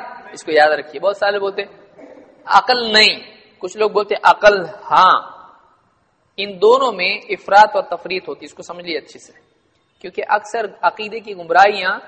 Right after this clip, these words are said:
عقل کے راستے سے آتی ہیں۔ بولے، جانے کا اپنے کو بادشاہ کے پاس، تو کون، کس کے ذریعے سے جاتے؟ وزیر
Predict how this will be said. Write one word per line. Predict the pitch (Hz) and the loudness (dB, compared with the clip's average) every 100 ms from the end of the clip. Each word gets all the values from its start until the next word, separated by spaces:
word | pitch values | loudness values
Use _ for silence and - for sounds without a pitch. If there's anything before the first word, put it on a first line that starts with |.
| - _ _ 165 | -20 _ _ 2
عقل | 170 202 | 2 2
کے | 202 208 | -2 -2
راستے | 185 175 - | 0 0 -4
سے | 170 151 | -6 -4
آتی | 107 - | -6 -10
ہیں۔ | - _ _ _ _ _ _ _ _ 165 170 170 _ _ _ _ _ _ _ _ | -20 _ _ _ _ _ _ _ _ _ _ _ _ _ _ _ _ _ _ _
بولے، | 330 440 - _ _ _ _ - - - - _ _ _ _ _ _ _ | -12 -12 -12 _ _ _ _ -20 -20 -20 -20 _ _ _ _ _ _ _
جانے | 156 196 247 | 4 4 4
کا | 262 | 4
اپنے | 262 269 | 4 2
کو | 240 | 0
بادشاہ | 214 214 226 | 2 2 -2
کے | 220 | -8
پاس، | 220 208 - | -4 -4 -4
تو | 233 | -16
کون، | - 220 233 254 - _ | -6 -2 -2 -4 -20 _
کس | - 202 | -18 -14
کے | 226 | -8
ذریعے | 208 220 | -6 -6
سے | 214 | 0
جاتے؟ | 196 190 190 196 - _ _ _ _ _ 151 139 135 _ _ _ _ _ _ _ - - | 2 2 -2 -14 -20 _ _ _ _ _ _ _ _ _ _ _ _ _ _ _ -20 -12
وزیر | 349 339 339 | -8 -6 -8